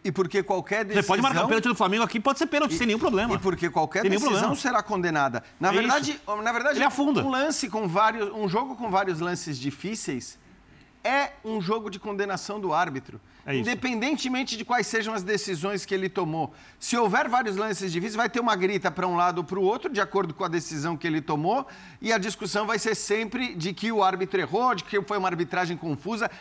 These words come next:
Speaker 1: e a gente cai muito nessa, eu acho. Nós, comentaristas, jornalistas, "Não, veja que arbitragem confusa." Cara, arbitragem confusa. A partir do momento que você tem um lance duvidoso interpretativo, metade vai ficar berrando de um lado, a outra metade vai ficar berrando do outro. Qualquer decisão que você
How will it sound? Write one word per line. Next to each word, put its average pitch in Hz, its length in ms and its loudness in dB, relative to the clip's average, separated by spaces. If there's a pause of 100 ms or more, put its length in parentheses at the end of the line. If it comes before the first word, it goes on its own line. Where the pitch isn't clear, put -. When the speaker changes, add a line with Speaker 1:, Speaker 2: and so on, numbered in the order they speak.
Speaker 1:
e 240 80 -4
a 262 60 4
gente 262 300 -2
cai 214 160 0
muito 196 260 -4
nessa, 143 340 -2
eu 123 60 -2
acho. 117 260 -4
Nós, 165 460 2
comentaristas, 165 840 -2
jornalistas, 151 440 -2 (160)
"Não, 302 240 2
veja 277 160 -4
que 269 80 -2
arbitragem 240 480 0
confusa." - 480 -2
Cara, 190 320 0 (200)
arbitragem 214 560 2
confusa. 175 600 0 (180)
A - 100 2
partir 285 360 0
do 349 80 -2
momento 285 280 2
que - 60 -12
você 247 140 -6
tem 226 160 0
um 226 40 0
lance 185 280 0
duvidoso 226 600 0
interpretativo, 196 1040 -2 (420)
metade 214 440 2
vai 277 100 0
ficar 247 140 0
berrando 240 460 2
de 226 80 -6
um 247 80 -6
lado, 151 280 2
a 156 40 0
outra 240 200 0
metade 233 320 -2
vai 247 120 -6
ficar 240 120 -2
berrando 226 460 -2
do 277 100 -4
outro. 180 320 0
Qualquer 262 320 0
decisão 214 480 -2
que 185 120 -6
você 190 420 -2